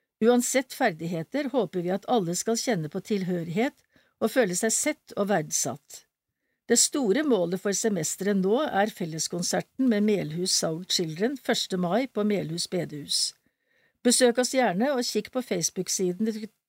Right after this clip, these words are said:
til koret om du vil ha litt informasjon. Bibler til Ukraina. Bilder og tekst av Tarjei Løvik.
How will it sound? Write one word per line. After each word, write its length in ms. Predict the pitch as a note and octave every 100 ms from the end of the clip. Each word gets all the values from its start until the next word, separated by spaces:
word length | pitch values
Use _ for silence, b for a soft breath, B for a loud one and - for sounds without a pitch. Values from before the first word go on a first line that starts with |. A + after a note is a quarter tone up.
| _ -
til 160 | A#3
koret 480 | - G3 F3 A#3+ D4+ _ _ _
om 160 | - A3+
du 80 | B3
vil 160 | D4 A#3
ha 300 | E3+ F#3 - _ _ _ -
litt 380 | F3+ A#3 - -
informasjon. 880 | A3 G#3+ A3 G#3+ A3 - D#3+ G#2+ F3+ _ _ _ _ _ _ _ _ -
Bibler 560 | G3 C4+ B3 C#4 C#4+
til 320 | B3 A#3 A3+ G#3
Ukraina. 640 | G#3+ A3+ F3 C#3 C3 D3 _ _ _ _ _ _ _ - _ _ _ _ _ _ _ _
Bilder 560 | G3 B3+ F3+ A#3 D4 D#4 _ _ _ _
og 160 | G#3 G#3
tekst 400 | A3+ - - - E3+
av 220 | F#3+ G3
Tarjei 460 | - F#3 D3+ D#3+ F3+
Løvik. 600 | F3 B2 D#2+ - - -